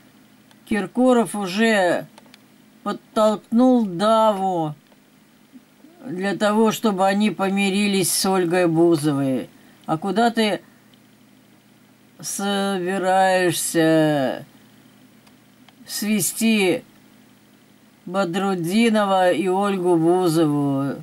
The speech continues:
Твои старания ни к чему не приведут.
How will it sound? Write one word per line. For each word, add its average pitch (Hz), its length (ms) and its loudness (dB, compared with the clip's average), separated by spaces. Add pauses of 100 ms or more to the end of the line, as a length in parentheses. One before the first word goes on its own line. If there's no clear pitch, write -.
(440)
Твои 190 260 -2
старания 185 920 0
ни 165 160 -2
к 151 80 -10
чему 180 580 -4
не 165 200 -4
приведут. 151 680 0